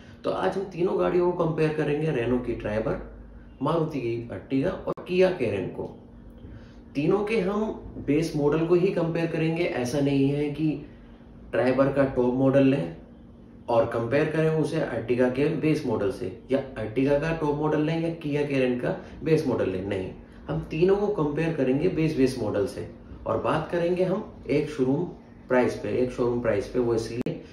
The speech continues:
क्योंकि स्टेट वाइज registration, insurance और other charges के बाद price बहुत difference देखने के लिए मिलता है। तो मैं दिल्ली का price लूँ,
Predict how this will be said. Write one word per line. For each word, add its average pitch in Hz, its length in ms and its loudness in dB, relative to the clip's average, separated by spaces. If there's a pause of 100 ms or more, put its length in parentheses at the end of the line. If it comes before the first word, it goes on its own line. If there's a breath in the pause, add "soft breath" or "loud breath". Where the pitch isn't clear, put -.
(120)
क्योंकि 165 280 -2
स्टेट 175 440 6
वाइज 131 360 2 (500 loud breath)
registration, 165 720 2 (120)
insurance 139 720 2
और 139 140 4
other 127 260 2
charges 127 400 2
के - 140 -2
बाद 131 340 2
price 147 360 0 (380)
बहुत 165 540 2
difference 131 400 0
देखने 120 340 0
के 123 80 0
लिए 117 100 0
मिलता 101 300 -4
है। - 160 -4 (500 loud breath)
तो 156 300 2 (140)
मैं 135 380 0 (580)
दिल्ली 135 340 6
का 170 120 6
price 151 340 2
लूँ, 147 300 2